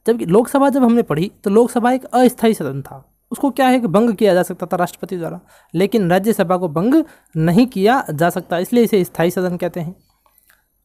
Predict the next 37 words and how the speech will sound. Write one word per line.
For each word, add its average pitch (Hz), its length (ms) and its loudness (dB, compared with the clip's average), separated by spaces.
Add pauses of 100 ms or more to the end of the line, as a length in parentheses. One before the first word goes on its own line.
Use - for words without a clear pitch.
उच्च 277 220 -2
सदन, 233 400 -2 (280)
इसका - 180 -2
एक 233 140 -2
अन्य 233 200 0
नाम 220 240 0
है 262 80 0
उच्च 247 200 -6
सदन। 139 320 -4
जब 220 160 -2
हमने 247 180 2
लोकसभा 226 380 0
देखी 208 260 -2
तो 208 100 -2
लोकसभा 202 320 0
का 208 100 -2
निम्न 214 240 0
सदन 196 260 -4
था, 175 200 -4
जिसका 180 260 -6
नाम 196 200 -2
क्या 208 140 -2
होगा? 180 260 -4 (160)
उच्च 175 100 -16
सदन। 147 320 -12 (320)
ये 262 40 -2
उच्च 285 220 -2
सदन 269 300 2
है, 269 140 2
इसलिए 254 200 -2
इसे 247 120 0
वरिष्ठ 196 320 0
सदन 208 280 -2
भी 214 100 -4
कहा 196 160 -2
जाता 190 220 -6
है। 185 120 -12